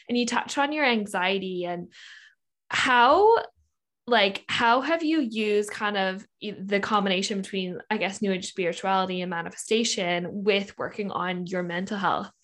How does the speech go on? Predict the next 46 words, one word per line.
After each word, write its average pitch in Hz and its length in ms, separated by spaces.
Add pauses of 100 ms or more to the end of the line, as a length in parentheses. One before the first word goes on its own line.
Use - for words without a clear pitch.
(400)
and 185 360
anxiety? 190 800
And, 190 320
you 220 120
know, - 160 (200)
you 208 220
being 226 180
in 180 80
Melbourne, 185 580
I 202 120
d-, 196 120
don't 285 160
know 330 100
if 285 60
everyone 190 280
in 170 80
the 170 60
world 175 200
knows 160 140
this, 139 200
but, 156 120
like, 135 260 (100)
Melbourne 262 300
was 233 140
locked 175 240
down 143 240
for, - 140
like, 170 220
almost 185 280
two 170 100
years. - 380 (340)
Um, 208 340 (480)
<laughs> - 460
and, 254 420 (360)
you 254 100
know, 226 160
I, - 260 (120)
even 262 320
in 247 100
this 220 240
pandemic, 233 800
there's 226 240
so 220 420
many 226 220
people 220 440
that 190 360